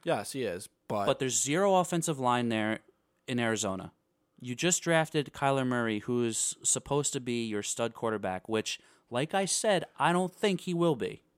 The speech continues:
Speaker 1: Suppo-, wait, no, fact check for this one, though. Supposedly at the draft, he measured like he was five nine, five ten.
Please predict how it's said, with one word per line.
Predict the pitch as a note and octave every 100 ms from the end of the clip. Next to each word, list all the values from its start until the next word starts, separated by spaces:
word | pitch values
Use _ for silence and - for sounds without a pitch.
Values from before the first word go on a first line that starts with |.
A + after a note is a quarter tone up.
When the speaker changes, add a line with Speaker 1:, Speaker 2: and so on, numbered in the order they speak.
| _
Speaker 1:
Suppo-, | - D3+ D3+
wait, | D3+ D3+
no, | B2 A#2 A2 _ _ _
fact | C3 C3
check | - A#2+
for | A#2+
this | B2+ -
one, | G#2+
though. | G2 G2 _ _ _ _ _ _ _
Supposedly | - C3 B2
at | A#2
the |
draft, | G#2+ A#2 A2+
he | A#2
measured | A2 G#2+ G#2
like | G#2 G2
he |
was | G#2 -
five | G#2+ G2 - _ -
nine, | A#2+ G2+ G#2
five | A2 G2+ G#2
ten. | A2+ C3+